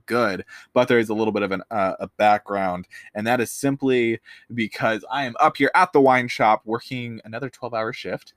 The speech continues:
<laughs> like I do up here at the shop. Um, we're having a whole bunch of fun up, up today. We got some baking done this morning.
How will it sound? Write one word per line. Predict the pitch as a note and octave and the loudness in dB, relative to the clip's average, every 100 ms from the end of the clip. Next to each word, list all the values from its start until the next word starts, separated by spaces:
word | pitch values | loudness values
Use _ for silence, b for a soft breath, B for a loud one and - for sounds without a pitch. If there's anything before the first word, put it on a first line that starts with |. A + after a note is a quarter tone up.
| _ | _
<laughs> | - F3+ A#2+ _ _ | -2 -2 -2 _ _
like | C3 A#2+ G2 G2 | 0 2 2 -2
I | F2+ | -6
do | G#2+ A2+ A2 C3+ | -4 -2 -2 -4
up | - G#2+ | -4 -6
here | - F#2+ | -6 -8
at | |
the | F#2 | -8
shop. | - F#2 - _ B B B B | -10 -10 -10 _ B B B B
Um, | D3+ E3+ D3+ A#2 G#2 - _ _ _ _ - | 4 6 6 2 -2 -14 _ _ _ _ -12
we're | D#3 E3+ | -2 2
having | G3 D#3 | 4 4
a | |
whole | C#3+ | 4
bunch | C#3 C3 | 4 0
of | - | -2
fun | A#2+ A#2 A2+ | -2 -2 -6
up, | A#2 A2+ A#2+ _ | -8 -8 -12 _
up | A2+ - | -8 -8
today. | - A2 G#2 G#2 | -8 -4 -4 -4
We | G2 | -6
got | A#2+ - | -8 -10
some | F2+ D#2+ | -14 -12
baking | G2+ G2+ - G#2 | -8 -8 -8 -12
done | G#2 G2 G2 G2 - | -8 -6 -6 -8 -12
this | F#2+ F#2 D#2+ - _ | -12 -10 -10 -12 _
morning. | E2+ G2 G2+ G#2+ G#2 G2+ G2 G2 | -18 -14 -10 -8 -8 -8 -10 -12